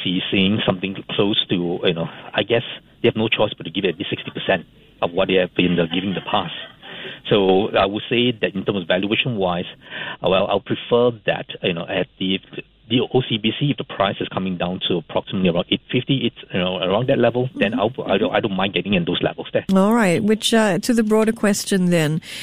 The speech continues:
Speaker 2: is this a buying opportunity for retail investors looking at banking stocks?
Speaker 1: Yes, it is. I mean, I would say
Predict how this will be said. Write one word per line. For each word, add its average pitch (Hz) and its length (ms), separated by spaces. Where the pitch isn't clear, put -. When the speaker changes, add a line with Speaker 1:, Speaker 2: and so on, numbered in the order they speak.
Speaker 2:
is 226 200
this 233 180
a 233 40
buying 190 440
opportunity 175 720
for 170 160
retail 175 400
investors 165 580
looking 165 300
at 143 120
banking 156 460
stocks? - 680
Speaker 1:
Yes, 127 260
it 107 100
is. 156 140
I 107 100
mean, 98 200
I 104 60
would 110 200
say 139 200